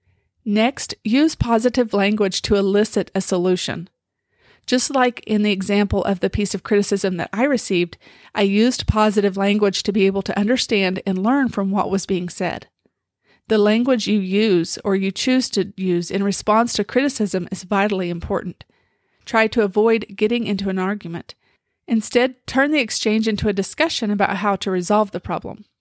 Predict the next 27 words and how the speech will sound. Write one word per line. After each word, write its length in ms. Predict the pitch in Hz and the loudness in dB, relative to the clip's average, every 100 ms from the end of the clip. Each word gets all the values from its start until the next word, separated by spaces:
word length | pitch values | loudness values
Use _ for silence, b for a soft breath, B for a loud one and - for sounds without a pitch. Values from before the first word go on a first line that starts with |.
| _ _ _ _ _ _ | _ _ _ _ _ _
You 140 | - 233 | -2 2
can 160 | 247 | 2
say 200 | - 220 | 2 2
things 280 | 220 226 220 | 2 0 0
like, 360 | 190 180 - - _ _ - | 0 -2 -6 -20 _ _ 0
"Okay, 680 | 240 269 226 170 208 262 - - | 0 0 -2 0 -2 -6 -16 -6
so 240 | - 214 | 0 2
you'd 280 | 208 202 190 | 2 2 2
like 180 | 180 - | 0 0
to 80 | |
see 160 | 220 202 | -2 -2
the 100 | 190 | -2
schedule 380 | - - 175 214 | -2 -2 0 -2
changed? 520 | - 247 269 302 - _ b b | 0 0 0 -4 -10 _ b b
What 240 | - 214 - | -2 0 2
would 200 | 262 240 | 0 0
you 160 | 240 | -2
say 320 | 226 - 190 185 | -2 0 2 2
is 120 | 190 | 0
the 100 | 196 | 0
main 260 | 190 202 | 2 2
thing 220 | 196 190 185 | 2 0 0
that 160 | - | -2
ought 200 | 180 - | -4 -6
to 80 | 180 | -4
be 100 | 170 | -4
different?" 480 | 170 185 - - | -2 -4 -6 -14